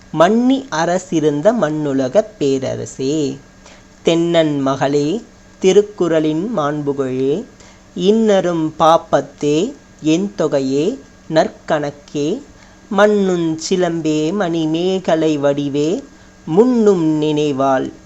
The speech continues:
முடித்தாழ வாழ்த்துவமே" அப்படின்ற பாடல். So இது படிக்கும் போதே ஓரளவுக்கு புரியும் அப்படின்னு நினைக்கிறேன். So பாருங்க, அன்னை மொழி, அன்னைன்னா என்ன?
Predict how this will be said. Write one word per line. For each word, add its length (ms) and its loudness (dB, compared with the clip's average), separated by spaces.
முடித்தாழ 960 -2
வாழ்த்துவமே" 1120 -6
அப்படின்ற 440 -8
பாடல். 300 -4
So 160 -2
இது 80 0
படிக்கும் 360 2
போதே 240 2
ஓரளவுக்கு 460 2
புரியும் 360 -4
அப்படின்னு 280 -4
நினைக்கிறேன். 460 -4
So 100 -6
பாருங்க, 460 4
அன்னை 380 4
மொழி, 400 -2
அன்னைன்னா 420 0
என்ன? 380 0